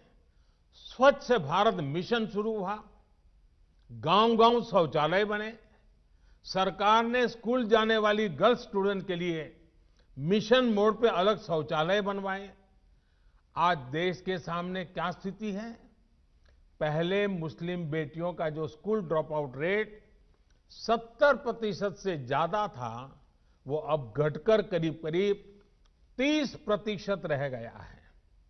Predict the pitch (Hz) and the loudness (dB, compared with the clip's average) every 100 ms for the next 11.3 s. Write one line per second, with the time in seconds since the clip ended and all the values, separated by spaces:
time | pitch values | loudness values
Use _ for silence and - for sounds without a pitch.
0 | _ _ _ _ _ _ _ _ _ _ | _ _ _ _ _ _ _ _ _ _
1 | _ - 190 208 247 233 190 214 240 - | _ 2 4 8 8 8 6 4 2 4
2 | 277 269 233 214 226 220 170 175 180 208 | 4 4 2 0 2 2 2 0 0 -4
3 | 202 123 110 - _ _ _ _ _ _ | -6 -8 -16 -20 _ _ _ _ _ _
4 | - - 170 170 165 170 170 175 208 208 | -20 -8 2 2 2 2 2 4 2 2
5 | 226 226 - 165 190 202 196 160 143 165 | -2 -6 -4 -2 0 0 -2 -2 0 2
6 | 196 165 247 285 294 - - _ _ _ | 2 4 4 4 0 -14 -20 _ _ _
7 | _ _ - 143 165 196 208 - - 208 | _ _ -6 0 4 4 4 0 0 4
8 | 262 240 254 - 190 - - - _ _ | 4 2 -4 -6 -16 -18 -20 -20 _ _
9 | - _ _ _ _ _ 120 113 - 135 | -20 _ _ _ _ _ -10 -10 -6 -4
10 | 151 151 117 110 123 147 139 131 104 104 | -2 -4 -4 -8 -4 -6 -6 -10 -12 -18
11 | - - - | -20 -20 -20